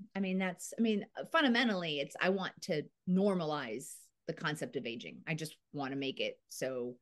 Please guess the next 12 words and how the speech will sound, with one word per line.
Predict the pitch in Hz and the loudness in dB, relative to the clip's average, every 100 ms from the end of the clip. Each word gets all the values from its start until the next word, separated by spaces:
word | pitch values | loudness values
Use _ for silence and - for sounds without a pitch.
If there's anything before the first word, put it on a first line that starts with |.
| - - - _ _ | -20 -20 -20 _ _
everybody | 170 170 156 156 | 2 4 4 2
knows | 147 151 147 | 4 4 2
it's | 127 - | 0 -2
happening. | 240 233 214 208 202 202 - | -2 2 2 2 0 -2 -6
<laughs> | - - | -6 0
Everybody | 185 160 147 127 | 0 0 -2 -6
accepts | 185 247 226 | -2 -2 0
it. | 233 220 - - - _ | 0 -2 -2 -16 -20 _
We | 170 | -4
talk | 151 220 214 | -2 -2 0
about | 208 190 190 | 0 2 2
it. | 185 185 | 2 0